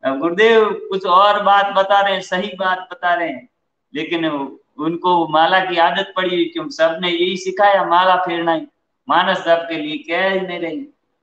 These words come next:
तो कबीर साहब तो कहते हैं, "माला फिर जुग बयार, फिरान मन का फेर,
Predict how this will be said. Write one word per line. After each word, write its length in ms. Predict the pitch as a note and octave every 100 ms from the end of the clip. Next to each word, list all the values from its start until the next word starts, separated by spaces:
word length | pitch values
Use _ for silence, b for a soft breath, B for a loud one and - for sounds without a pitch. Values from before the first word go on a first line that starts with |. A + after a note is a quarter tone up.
| _ _ _ _ _ _ _ _ _ _ _
तो 80 | -
कबीर 320 | C3 D#3 F3+
साहब 320 | - F3+ E3+ E3+
तो 60 |
कहते 340 | - F3+ F3+ F#3
हैं, 160 | E3+
"माला 400 | D3 D3+ D#3 D3+
फिर 300 | D3 D3+ D3
जुग 320 | C3 C#3+ D3 D#3
बयार, 460 | E3+ F3+ E3+ -
फिरान 460 | D3 C#3 C#3+ C3+ B2+
मन 200 | C3 C3
का 220 | B2 A#2
फेर, 640 | A2+ - F#3+ G3+ G3 -